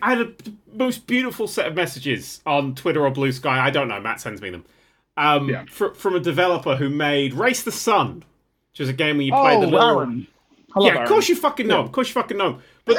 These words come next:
Speaker 1: the messages, the messages were literally just like,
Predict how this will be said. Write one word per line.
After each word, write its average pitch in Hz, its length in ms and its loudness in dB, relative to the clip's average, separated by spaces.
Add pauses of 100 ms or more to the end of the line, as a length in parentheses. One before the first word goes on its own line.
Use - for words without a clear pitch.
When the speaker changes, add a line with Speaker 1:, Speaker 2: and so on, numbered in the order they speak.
(100)
Speaker 1:
the 247 120 2
messages, 294 340 2 (140)
the 226 100 2
messages 269 460 2
were 240 80 0
literally 233 540 -2
just 202 380 -2
like, 185 560 0